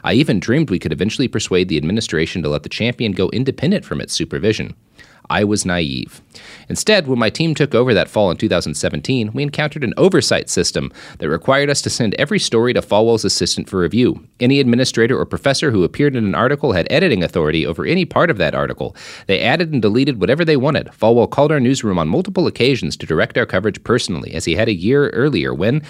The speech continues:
weeks before the two thousand sixteen election, he read a draft of my column defending mainstream news outlets and ordered me to say whom I planned to vote for. I refused on ethical grounds, so Falwell told me to insert,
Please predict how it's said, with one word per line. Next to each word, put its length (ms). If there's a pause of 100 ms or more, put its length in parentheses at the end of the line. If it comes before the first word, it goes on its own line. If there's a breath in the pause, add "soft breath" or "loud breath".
(140 loud breath)
weeks 180
before 260
the 80
two 140
thousand 220
sixteen 400
election, 380
he 120
read 160
a 40
draft 300
of 120
my 100
column 400
defending 400
mainstream 480
news 220
outlets 420 (300 loud breath)
and 80
ordered 240
me 100
to 80
say 260
whom 260
I 100
planned 340
to 80
vote 260
for. 340 (200)
I 40
refused 500
on 160
ethical 360
grounds, 420 (220 loud breath)
so 120
Falwell 420
told 200
me 140
to 160
insert, 420